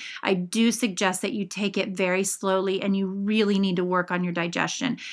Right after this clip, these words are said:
And I would highly recommend that you work with a professional that understands nutrition that can help walk you through that. It can make the, the most, it can just make a huge difference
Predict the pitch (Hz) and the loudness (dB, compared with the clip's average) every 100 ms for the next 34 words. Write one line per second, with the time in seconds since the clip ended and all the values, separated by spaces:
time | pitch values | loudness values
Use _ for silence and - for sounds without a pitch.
0 | - 202 196 196 196 196 - - 208 214 | -4 4 6 6 2 0 0 6 6 6
1 | 220 208 196 185 185 175 175 165 196 185 | 2 2 2 0 -2 0 0 0 0 -2
2 | 175 185 180 - 208 196 - 190 190 190 | 0 2 2 0 -4 -4 -2 -2 -4 -6
3 | - 175 - 240 254 262 262 - - 208 | -2 -2 0 2 4 4 0 -10 -4 0
4 | - 202 202 202 - 190 190 196 202 185 | 2 4 2 0 -2 -2 -2 -2 -2 -4
5 | 208 196 254 262 226 - 185 175 202 190 | -4 -2 4 4 4 0 -6 -4 -2 -2
6 | 196 196 180 - 180 - 175 170 160 170 | -2 -2 -2 -4 -6 -4 -2 2 2 0
7 | - - - 196 - 220 202 196 180 180 | -8 -10 0 0 4 4 4 2 0 -4
8 | - _ 202 175 202 185 185 - _ _ | -16 _ -6 0 2 2 0 -4 _ _
9 | _ - 208 202 202 196 - _ _ - | _ -6 0 4 4 4 0 _ _ -16
10 | - - 262 247 208 220 233 208 208 202 | -10 0 2 4 4 4 6 6 4 0
11 | - - 240 233 220 190 170 - 175 - | -2 0 6 6 6 4 0 0 -2 0
12 | 170 - - | -4 -2 -4